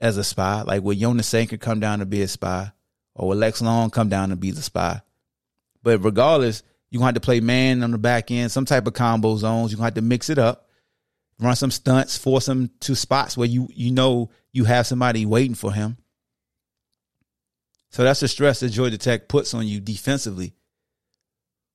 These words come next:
Because can you get, if you could get home with four and you could finish, that's the main thing. You have to finish. Like, you could get to him, but I've seen him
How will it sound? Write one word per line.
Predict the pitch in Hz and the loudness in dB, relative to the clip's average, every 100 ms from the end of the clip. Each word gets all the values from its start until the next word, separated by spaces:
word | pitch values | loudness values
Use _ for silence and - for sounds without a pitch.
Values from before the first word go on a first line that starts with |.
| _ _ _ _ _ _ _ _ _ _ _ _ _ _ _ _ _ _ | _ _ _ _ _ _ _ _ _ _ _ _ _ _ _ _ _ _
Because | - 98 120 113 98 - | -8 0 0 0 -4 -14
can | - 139 | 0 2
you | 143 135 | 2 2
get, | 139 - | 0 0
if | 131 117 | 0 2
you | 214 | 4
could | 262 | 4
get | 226 196 | 2 2
home | 185 170 | 2 2
with | 131 | 2
four | - 135 156 185 226 _ _ _ _ _ _ _ _ _ _ _ | 2 2 4 0 -4 _ _ _ _ _ _ _ _ _ _ _
and | 127 127 | 0 2
you | 131 | 2
could | - 120 | 0 -2
finish, | - 147 180 185 - - _ _ | 2 2 0 -4 -8 -14 _ _
that's | 131 156 | 0 0
the | 156 | 2
main | 143 160 147 | 2 2 2
thing. | 127 117 | 2 4
You | 135 | 4
have | 160 - | 4 0
to | 110 | -6
finish. | - 143 131 90 - - | -2 0 0 -2 -8 -4
Like, | 104 143 | -2 0
you | 185 | -2
could | 190 117 | -2 2
get | 165 | 0
to | - 175 | 2 2
him, | 123 107 - _ | 2 0 -6 _
but | - 131 | -2 0
I've | 170 | 0
seen | - 180 151 | -2 0 2
him | 143 135 | 2 2